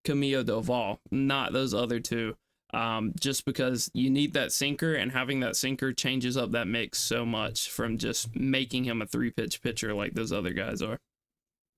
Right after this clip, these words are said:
Uh, Miller, a very good, like, kind of backup lefty. You'll see a lot of times if players are playing somebody and they feel like they're going to read Bummer very well, they will go to Andrew Miller. He's kind of the,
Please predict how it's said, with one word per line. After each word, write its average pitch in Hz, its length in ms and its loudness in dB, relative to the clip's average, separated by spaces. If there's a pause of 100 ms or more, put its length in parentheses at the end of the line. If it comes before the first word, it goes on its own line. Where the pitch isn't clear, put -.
(840)
Uh, 151 240 2
Miller, 185 480 4
a 165 140 2
very 170 280 2
good, 160 380 2
like, 135 320 -2
kind 147 220 0
of 123 140 -2
backup 131 460 0
lefty. 131 540 0
You'll 127 220 -2
see 127 380 0 (320)
a 139 60 2
lot 143 240 4
of 147 120 2
times 143 540 2
if 120 420 0 (100)
players 135 480 2
are 117 260 0
playing 143 360 0
somebody 131 420 2
and 117 140 0
they 117 80 0
feel 127 180 0
like 123 200 0
they're 127 100 2
going 123 240 0
to 110 80 0
read 123 320 2
Bummer 127 320 0
very 135 240 0
well, 135 260 0
they 113 200 -2
will 120 180 0
go 117 180 0
to 101 180 0
Andrew 123 260 2
Miller. 123 340 0
He's 127 240 0
kind 123 240 -2
of 113 140 0
the, 113 180 0